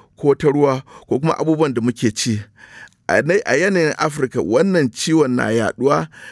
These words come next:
ta far-, naman farauta wanda ake babbakawa, wanda ake kira da turanci bushmeat.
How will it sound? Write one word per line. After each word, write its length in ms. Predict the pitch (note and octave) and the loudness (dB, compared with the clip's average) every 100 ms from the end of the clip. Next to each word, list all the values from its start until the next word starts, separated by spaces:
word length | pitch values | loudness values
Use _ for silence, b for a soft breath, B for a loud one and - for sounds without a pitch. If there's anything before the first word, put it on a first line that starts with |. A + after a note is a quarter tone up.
| B - | B -4
ta 160 | D3 C#3 | 0 0
far-, 300 | - - - | 0 -2 -4
naman 420 | - B2+ C#3+ C3 | -2 0 0 0
farauta 360 | - A#2 C3+ C3 | 0 0 2 2
wanda 200 | B2+ - | 0 0
ake 200 | B2+ A#2+ | -2 -2
babbakawa, 760 | A2+ A#2+ - - - - - A#2+ B B B | -2 -2 -4 -8 -8 -8 -10 -14 B B B
wanda 260 | F#2+ D#3 - | -2 0 0
ake 200 | C3+ B2 | -2 -2
kira 240 | D3+ A#2 | 0 -2
da 80 | G2+ | -2
turanci 400 | C3+ B2 A#2+ A#2 | -2 0 0 -2
bushmeat. 480 | A#2 A#2 A2 G#2+ | -2 -2 -2 -2